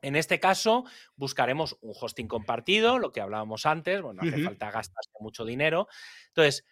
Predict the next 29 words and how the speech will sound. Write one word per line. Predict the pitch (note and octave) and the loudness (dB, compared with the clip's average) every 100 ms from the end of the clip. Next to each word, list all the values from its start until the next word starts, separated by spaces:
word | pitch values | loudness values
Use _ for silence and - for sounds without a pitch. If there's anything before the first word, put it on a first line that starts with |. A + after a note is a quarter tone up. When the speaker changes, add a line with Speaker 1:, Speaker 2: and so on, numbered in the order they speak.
| _ - | _ 4
Speaker 1:
dos | D#3+ A3+ | 10 10
reglas | A#3 A3+ A3 G3 | 10 8 6 6
de | F#3 | 6
oro | G3 A3 B3 B3 | 8 8 6 6
para | F#3 G#3 A3 - | 4 4 0 -2
saber, | - E3 D3+ F#3 A3 A#3 _ _ _ _ _ - | -2 0 2 4 2 0 _ _ _ _ _ 0
em, | E3 D#3+ D#3 D#3 D#3 D3+ D3 D3+ - - | 2 4 2 -2 -6 -6 -6 -8 -10 4
por | E3+ D#3 | 6 6
dónde | F#3+ G3+ F#3 | 4 6 6
andar. | C#3 A2 E2+ - | 6 0 -2 -10
La | - D#3 D3+ | 0 2 2
primera, | E3+ F#3+ E3 G2+ E3+ - | 2 6 6 4 0 2
tema | G#3 A3 | 6 6
dinero, | F3+ B2+ G#2 E2+ - _ _ _ B2 | 4 0 -2 -4 -12 _ _ _ -2
¿vale? | B2+ G3+ C4+ | 0 0 -2
Que | B2+ | -4
esto | B2 - | -4 -2
Speaker 2:
Ujú. | D3+ | 0
Speaker 1:
siempre | C#3+ C#3 C#3 F3+ | 0 2 2 2
es, | A3+ _ _ - | 2 _ _ 6
¿cuánto | A3+ A#3+ A#3 | 6 8 4
dinero | G#3+ A#3+ A#3 | 6 4 4
me | F#3+ | 4
tengo | G#3+ G#3+ | 2 0
que | G3+ | 2
gastar | F#3 D#3+ A3+ B3 B3+ | 2 2 4 4 4
en | D#3+ | -4
un | D#3+ | -6
hosting? | D3 G2+ - - D#2 | -6 -10 -12 -14 -20